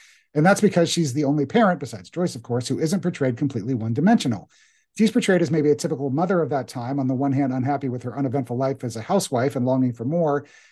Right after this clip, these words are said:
and on the other hand, so full of love for her family. I think my mom wasn't that different back then, without the gross Billy stuff, of course. It's that struggling between her different roles that makes it so credible and so easy to comprehend her actions. Kudos to the Duffers for that." Now, my top five.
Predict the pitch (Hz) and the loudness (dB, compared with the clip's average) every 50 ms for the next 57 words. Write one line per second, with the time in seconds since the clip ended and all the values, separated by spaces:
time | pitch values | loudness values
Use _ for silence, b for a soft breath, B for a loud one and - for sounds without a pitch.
0 | b b 165 165 170 165 165 160 175 185 185 160 170 151 143 - 190 202 190 196 | b b -2 0 0 2 2 2 2 2 2 2 2 0 -2 -2 -2 -2 -2 -2
1 | 185 180 170 135 120 127 127 - 131 127 135 123 139 127 113 104 104 107 110 - | -2 -2 -2 -2 -4 -8 -8 -8 -8 -8 -6 -6 -4 -4 -4 -4 -6 -8 -8 -8
2 | 151 135 147 151 156 151 151 147 143 143 135 117 - _ _ _ _ _ _ _ | -6 -2 0 2 2 4 4 4 4 2 0 -2 -6 _ _ _ _ _ _ _
3 | _ _ - 147 147 - 135 127 139 135 127 - 202 - - 196 139 151 143 139 | _ _ 0 0 2 2 2 2 2 0 0 2 0 0 0 0 0 0 0 0
4 | - 147 135 139 143 135 113 113 - 120 - - - 110 104 101 - - 196 208 | 0 -2 -2 -2 -2 -4 -6 -6 -8 -8 -10 -8 -8 -8 -6 -6 -2 4 6 6
5 | 202 180 - - 165 151 - 135 - - 135 120 123 139 - - - b b b | 6 6 6 2 0 0 -2 -6 -8 -4 -2 -2 -2 -2 -4 -8 -12 b b b
6 | b b b b _ _ - 143 147 - 160 143 139 - - - 196 180 180 202 | b b b b _ _ 0 0 0 2 2 0 0 0 0 2 2 2 4 4
7 | 202 190 170 165 - - - 165 165 170 170 170 151 143 151 127 156 156 - 175 | 4 4 2 0 -2 -4 -4 -4 -2 -2 0 0 0 -2 -2 -2 -4 -4 -4 -4
8 | 147 156 147 131 131 131 127 131 117 135 131 104 131 117 - - - 160 170 165 | -2 0 -2 0 -2 -4 -6 -6 -4 -4 -6 -6 -8 -10 -8 -4 -2 -2 -2 0
9 | - 151 135 135 120 127 123 123 127 117 - _ _ - 135 127 120 117 - 165 | 0 -2 0 0 -2 -2 -4 -4 -4 -6 -8 _ _ -8 -6 -4 -4 -2 2 2
10 | 160 147 139 156 143 123 156 151 - 131 127 - 139 120 131 127 117 127 117 113 | 2 2 2 0 2 2 0 0 0 -2 -4 -2 -2 -2 -2 -4 -4 -6 -6 -8
11 | 104 - - 90 87 - - - 165 151 147 143 127 - 147 131 139 104 107 101 | -8 -10 -12 -16 -14 -14 -6 -2 0 2 2 2 0 -2 -4 -6 -6 -6 -6 -8
12 | - 101 - - 120 98 107 80 - - - 185 156 127 - - 165 127 135 127 | -10 -12 -12 -10 -10 -8 -8 -8 -8 -4 0 0 0 0 -2 -4 -4 -4 -4 -2
13 | 139 135 117 - - 120 92 73 - - | -2 -4 -4 -4 -8 -10 -10 -10 -14 -18